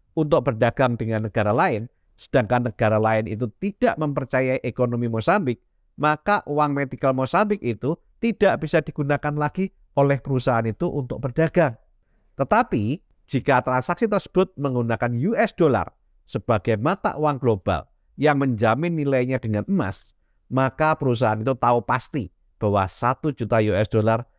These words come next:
yang mereka peroleh dapat ditukar dengan mata uang lain atau emas yang nilainya pasti layak.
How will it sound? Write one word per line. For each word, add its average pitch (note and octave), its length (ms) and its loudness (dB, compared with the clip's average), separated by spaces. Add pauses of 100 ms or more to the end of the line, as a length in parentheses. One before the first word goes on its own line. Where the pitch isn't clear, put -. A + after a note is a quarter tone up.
(140)
yang A2 240 0
mereka G2 400 -2
peroleh A2+ 400 2 (260)
dapat G#2+ 460 0
ditukar F#2+ 400 -4
dengan F2 260 -4
mata A2+ 400 -2
uang G2+ 220 -2
lain G2 260 0
atau - 300 -6
emas A#2+ 340 -4 (240)
yang B2 240 2
nilainya G2 400 0
pasti G2 400 -4
layak. F#2+ 460 0